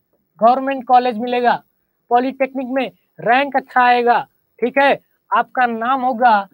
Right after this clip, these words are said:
और आपके माँ बाप का भी नाम रोशन होगा कि आपने Polytechnic में अच्छा rank लेकर आया, ठीक है।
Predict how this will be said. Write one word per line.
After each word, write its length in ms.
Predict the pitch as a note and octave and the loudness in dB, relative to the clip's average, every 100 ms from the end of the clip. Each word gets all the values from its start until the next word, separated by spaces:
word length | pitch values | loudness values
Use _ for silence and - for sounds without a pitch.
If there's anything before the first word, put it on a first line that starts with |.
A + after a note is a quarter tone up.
| - _ | -20 _
और 180 | G#3 A#3 | -2 0
आपके 400 | A3+ A3+ - B3 | 0 -2 -4 -10
माँ 240 | A3+ A#3 A#3+ | -8 -6 -4
बाप 240 | A#3 A#3 | -4 -4
का 140 | - A#3 | -4 -4
भी 120 | A3 | -2
नाम 320 | A3+ A#3 C#4+ C#4 _ _ E3+ | -2 -2 -2 -8 _ _ -6
रोशन 380 | A#3 A#3+ C4 | -6 -4 -6
होगा 240 | A#3 A3+ B3 | -2 0 0
कि 140 | A#3+ G3+ | -2 -6
आपने 480 | G3+ A3 A3+ A#3+ A#3+ - | -6 -4 -8 -10 -12 -2
Polytechnic 640 | G#3+ G#3 A3+ A3+ A#3+ A#3 | -2 -2 -6 -6 -8 -10
में 160 | A#3 A#3+ | -10 -8
अच्छा 380 | A3+ - C4+ | -8 -4 0
rank 240 | B3 A#3 G#3 | 2 0 0
लेकर 240 | G#3 G3+ | -2 0
आया, 200 | F#3+ E3 D3 _ _ _ _ _ _ _ _ _ _ _ _ _ _ _ _ _ _ _ _ _ _ _ _ _ G#3 | 0 0 -4 _ _ _ _ _ _ _ _ _ _ _ _ _ _ _ _ _ _ _ _ _ _ _ _ _ -6
ठीक 140 | A3 | 0
है। 140 | C#4 | 0